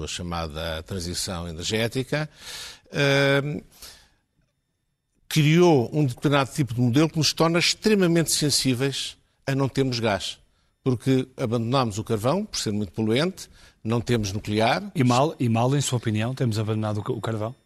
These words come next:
Speaker 1: Eh, não é mal, temos abandonado o carvão, a prazo, o carvão, eh, tem que desaparecer.
Speaker 2: Mas da, da
Speaker 1: Agora,
Speaker 2: forma como foi feita,
Speaker 1: da
Speaker 2: por exemplo, em Portugal.
Speaker 1: Exato, nesta
Speaker 2: A-, andámos,
Speaker 1: forma,
Speaker 2: se calhar, depressa demais.
Speaker 1: eu acho que nesta, nesta fase,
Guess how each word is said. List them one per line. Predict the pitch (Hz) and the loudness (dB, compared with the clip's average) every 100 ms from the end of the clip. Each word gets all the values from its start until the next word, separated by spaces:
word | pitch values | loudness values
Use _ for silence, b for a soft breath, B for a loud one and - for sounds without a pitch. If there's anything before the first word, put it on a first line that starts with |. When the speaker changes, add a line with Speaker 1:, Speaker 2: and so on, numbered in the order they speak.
| _ _ _ | _ _ _
Speaker 1:
Eh, | - 147 147 151 147 147 147 147 147 147 151 | -2 2 4 4 4 4 4 4 4 4 2
não | 147 143 135 139 | 2 2 2 2
é | 131 | 2
mal, | 131 135 156 | 2 4 2
temos | 151 156 143 | 0 0 0
abandonado | 135 131 135 143 | 0 0 2 2
o | |
carvão, | 135 143 113 120 139 156 156 | 2 -2 0 0 2 0 -2
a | |
prazo, | 104 117 120 139 131 135 | -2 2 2 2 0 -6
o | |
carvão, | - 113 107 123 139 151 78 127 | -4 -4 -2 0 0 -2 -2 -2
eh, | 120 | -2
tem | - 131 | 0 0
que | 120 | 0
desaparecer. | - 120 - 101 101 87 - | -4 -4 -2 -2 0 -4 -4
Speaker 2:
Mas | 110 110 | -2 0
da, | 131 | 2
da | 117 | 2
Speaker 1:
Agora, | 123 | 4
Speaker 2:
forma | 135 135 139 | 4 4 4
como | 143 | 2
foi | 131 131 | 0 2
feita, | 175 143 | 2 2
Speaker 1:
da | |
Speaker 2:
por | 131 | 4
exemplo, | 151 139 | 2 4
em | 139 | 0
Portugal. | - 120 127 107 - _ | -2 -2 -2 -2 -8 _
Speaker 1:
Exato, | 131 127 117 | -2 -2 0
nesta | 156 147 - | 2 2 4
Speaker 2:
A-, | |
andámos, | 127 135 | 2 6
Speaker 1:
forma, | 156 | 6
Speaker 2:
se | 156 | 6
calhar, | 143 143 | 4 2
depressa | - 143 - 127 | 2 0 2 0
demais. | 123 92 - - | 0 -2 -8 0
Speaker 1:
eu | 123 | 2
acho | 131 - | 2 0
que | |
nesta, | 117 131 143 - 113 107 | 2 2 2 0 -2 -2
nesta | 101 95 104 | -2 -2 -4
fase, | - 107 104 131 151 | -2 0 0 0 -6